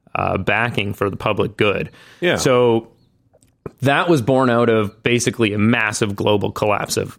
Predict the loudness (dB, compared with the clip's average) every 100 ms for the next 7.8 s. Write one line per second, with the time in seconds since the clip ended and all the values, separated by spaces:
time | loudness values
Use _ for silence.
0 | -2 0 0 0 -2 -2 -2 0 0 0
1 | 0 -2 -2 -2 0 0 -2 -2 -2 -4
2 | -6 -2 0 -2 -4 -14 -16 -8 -4 -2
3 | -4 -2 0 2 0 -2 -4 0 0 0
4 | -2 -2 -2 0 2 2 0 0 -2 0
5 | 0 0 -2 -4 -2 -2 -4 -2 -2 -2
6 | 0 0 0 -4 -10 -6 -2 -2 -4 -12
7 | _ -4 0 2 2 0 -2